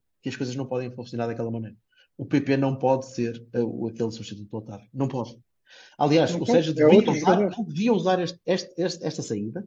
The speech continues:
Speaker 1: como uma forma de, de catapultar a equipa para outro patamar, para um patamar diferente, para uma estratégia diferente, uma abordagem diferente ao jogo. E não foi isso que vimos contra o Farense.
Speaker 2: Nada.
Speaker 1: Nada.
Speaker 2: Também não podia ter sido.
Speaker 1: Não,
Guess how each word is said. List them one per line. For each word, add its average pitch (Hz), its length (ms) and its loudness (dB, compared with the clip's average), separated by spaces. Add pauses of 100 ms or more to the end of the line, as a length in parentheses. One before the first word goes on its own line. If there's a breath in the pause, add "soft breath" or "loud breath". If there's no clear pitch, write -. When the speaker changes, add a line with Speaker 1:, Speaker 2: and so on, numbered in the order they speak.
Speaker 1:
como 143 140 -4
uma 139 140 0
forma 160 340 -2
de, 135 140 -10 (120)
de 135 380 2 (120)
catapultar 147 680 0
a - 60 -4
equipa 160 320 -6
para 160 140 0
outro 170 260 2
patamar, 160 420 -2
para 165 80 -4
um 151 40 -6
patamar 156 260 0
diferente, 147 380 -6 (260 soft breath)
para 151 80 2
uma 147 80 2
estratégia 139 400 2
diferente, 123 400 -6
uma 123 100 0
abordagem 127 480 2
diferente 110 280 -6
ao 98 60 -10
jogo. 117 140 -20 (520)
E 139 80 0
não 170 180 4
foi 175 140 4
isso - 120 -2
que - 80 -8
vimos 226 160 0
contra 254 160 -2
o 262 40 -12
Farense. 247 280 -6 (840)
Speaker 2:
Nada. 147 400 2 (320)
Speaker 1:
Nada. 156 280 2
Speaker 2:
Também 226 260 4 (360)
não 175 320 4
podia 196 280 4
ter 165 140 2
sido. - 220 -12 (540)
Speaker 1:
Não, - 160 2